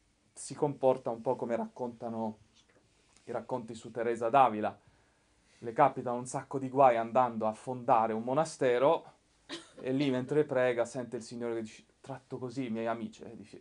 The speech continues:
"Figlio mio, adesso ho capito perché ne hai così pochi." Quindi Newman ci invita a riflettere su come è stato Cristo. Eh, voi mi direte in tutto ciò, "Ma l'Avvento non deve essere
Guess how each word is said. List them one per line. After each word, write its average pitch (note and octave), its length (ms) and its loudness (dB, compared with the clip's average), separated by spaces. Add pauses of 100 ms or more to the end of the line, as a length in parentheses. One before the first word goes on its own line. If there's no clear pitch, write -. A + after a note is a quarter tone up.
"Figlio A#2 280 -10
mio, A#2+ 240 -6
adesso B2 280 -6
ho - 20 -2
capito B2+ 360 -2
perché A2 220 -4
ne A#2+ 100 0
hai A2+ 100 0
così A#2+ 240 -4
pochi." A#2 400 0 (160)
Quindi F#3 560 2
Newman F#3+ 580 2
ci - 220 -6
invita E3+ 340 2
a D3 80 12
riflettere F3+ 920 2 (240)
su - 240 -6
come A3 460 4
è - 80 -10
stato A2 480 -2
Cristo. - 500 -14 (880)
Eh, - 160 -20
voi C3+ 200 -10
mi C3 120 -8
direte B2+ 340 -4
in A#2+ 80 -12
tutto B2+ 280 -14
ciò, A#2+ 260 -6
"Ma A#2+ 140 -12
l'Avvento C3 580 -4
non A2 160 -6
deve D#3 240 -2
essere B2 720 0